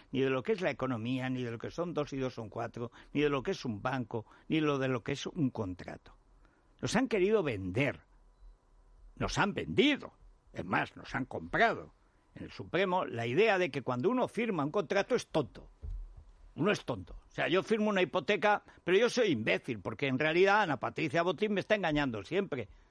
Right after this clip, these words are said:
Dice, no, yo le he pedido un dinero a Santander para comprarme un piso. Porque además,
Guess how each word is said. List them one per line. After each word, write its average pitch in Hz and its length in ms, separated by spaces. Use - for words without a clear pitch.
Dice, - 160
no, 123 240
yo 95 180
le 98 80
he 95 40
pedido 107 380
un 107 120
dinero 123 480
a - 240
Santander 175 680
para 147 300
comprarme 104 440
un 113 60
piso. - 400
Porque - 220
además, - 420